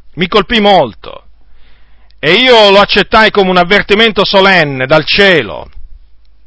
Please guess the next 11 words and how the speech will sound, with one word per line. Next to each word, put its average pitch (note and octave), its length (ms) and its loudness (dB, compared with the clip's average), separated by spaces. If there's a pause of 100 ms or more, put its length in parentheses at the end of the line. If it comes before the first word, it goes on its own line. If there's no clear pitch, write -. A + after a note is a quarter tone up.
(1040)
affinché A3+ 920 0 (600)
non G3+ 220 0
rimanessi G#3+ 500 -2
ingannato G3 720 0
dalle D3+ 240 0
lusinghe, G3 880 0 (800)
dalle F#3 240 0
parole A#3 340 2
lusinghevoli G#3 1040 0 (960)
del D3+ 160 -2
papato E3 840 -2